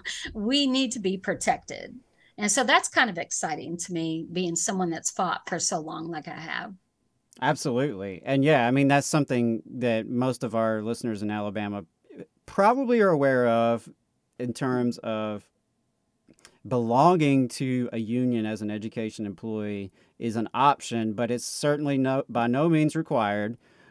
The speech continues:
Speaker 2: Um, and there are not collective bargaining agreements in, in public schools in Alabama. Um, so it's, it's a matter of advocacy and organizing more so than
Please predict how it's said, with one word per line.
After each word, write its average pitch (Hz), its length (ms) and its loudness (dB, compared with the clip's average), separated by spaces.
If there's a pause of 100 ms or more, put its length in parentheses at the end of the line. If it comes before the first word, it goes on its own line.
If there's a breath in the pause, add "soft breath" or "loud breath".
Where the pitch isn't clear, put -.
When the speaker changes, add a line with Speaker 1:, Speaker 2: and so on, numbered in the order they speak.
(140)
Speaker 2:
Um, 107 480 -4 (280)
and 113 360 -4
there 117 120 0
are 113 100 2
not 117 260 0
collective 135 480 -4
bargaining 120 480 2
agreements 110 640 -4
in, 110 240 -4
in 113 320 -8 (180)
public 110 300 -6
schools 107 420 -8
in 101 80 -6
Alabama. 98 680 -8 (480 loud breath)
Um, 101 600 -8
so 110 540 -4 (440)
it's, 117 380 -10
it's - 140 -12
a 123 40 -4
matter 110 280 -2
of 101 140 -8
advocacy 110 760 -4
and 101 120 -6
organizing 107 840 -2
more 110 220 -4
so 104 420 -6
than 95 480 -8